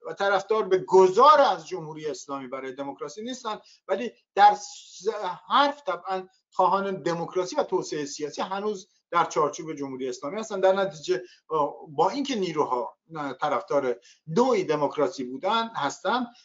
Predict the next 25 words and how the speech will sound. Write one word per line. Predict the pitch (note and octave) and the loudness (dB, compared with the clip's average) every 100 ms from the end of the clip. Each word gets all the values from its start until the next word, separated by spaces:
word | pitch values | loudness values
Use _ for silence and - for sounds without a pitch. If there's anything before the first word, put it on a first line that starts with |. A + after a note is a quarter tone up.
| - | -2
اه، | C#3+ C#3 C3+ | 2 2 0
خب | - C#3+ | -10 0
در | D3+ C#3+ C#3 - - | 2 2 0 -10 -16
استراتژیشون | - F3 D#3 D#3+ F#3 A3+ A3+ | -6 0 2 0 -2 -2 -2
و | E3 | 2
راهبردشون | D3 D#3 D3 G#3+ G3+ E3+ C#3+ C3 | 4 6 6 4 4 0 -10 -6
شکست | F#3 G#3 B3 - | -4 0 0 2
خوردن | G#3+ F#3+ F#3 F3 E3+ - _ - | 0 2 0 0 -6 -20 _ -2
و | D#3+ | 2
طبعاً | F3 D#3+ G3 F#3+ F#3+ - D#3+ D#3 | 2 2 0 0 -2 -8 -8 0
فعلاً | F#3+ F3+ F#3+ G#3 G3+ | 4 6 6 2 0
امکان | F3+ D3+ F#3 F#3 E3+ D#3+ - _ _ | -8 0 2 2 -2 -6 -10 _ _
به | C#3+ | -2
اصطلاح | C#3+ D3 C#3 | 0 2 0
وحدت | D3 C#3+ C#3+ C3+ - D3 C#3 - _ D#3+ | 2 0 0 -2 0 -2 -2 -6 _ -6
و | F#3 | -2
اتحاد | F#3 - E3+ G3 G3+ E3 | -4 0 2 4 4 4
و | |
ائتلاف | D#3 C#3+ D#3+ D#3+ D3+ | -2 -2 2 2 0
با | D3+ | -6
اون | D#3+ | -6
نیروها | D3+ C#3 C3 D3 D3 - | -4 -4 0 2 2 0
طبعاً | C#3 C#3+ C3 - _ _ | -6 -4 -8 -10 _ _
وجود | C#3 D3 D3 | -10 -10 -6
نداره. | E3 D#3+ - - | -4 -4 -8 -20